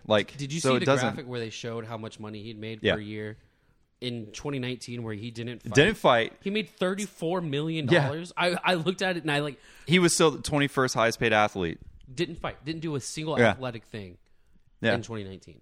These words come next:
Speaker 1: The only notable thing that he still had was proper twelve.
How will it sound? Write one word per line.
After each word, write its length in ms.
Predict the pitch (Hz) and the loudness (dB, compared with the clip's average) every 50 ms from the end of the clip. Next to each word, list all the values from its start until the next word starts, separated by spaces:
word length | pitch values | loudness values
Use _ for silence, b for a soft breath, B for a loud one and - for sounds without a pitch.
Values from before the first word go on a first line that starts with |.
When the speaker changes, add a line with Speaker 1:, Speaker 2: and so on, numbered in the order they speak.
| _ _ - | _ _ -2
Speaker 1:
The 160 | - 110 117 | 2 2 4
only 320 | 101 123 135 143 139 127 117 | 4 4 4 4 4 2 2
notable 360 | 110 110 117 127 120 107 113 | 4 4 4 4 4 2 -2
thing 200 | - - 113 110 | -2 -2 -2 0
that 120 | 107 107 | 0 0
he 80 | 104 104 | 0 -2
still 240 | 95 - - 110 104 | -4 -2 -2 0 0
had 240 | 107 107 107 101 92 | 2 2 2 2 2
was 260 | 95 98 92 85 - - _ - | 0 -2 -2 -4 -8 -12 _ 0
proper 240 | - 104 98 - | 0 0 0 0
twelve. 300 | 90 - 104 90 90 - | -4 -4 -4 -4 -4 -4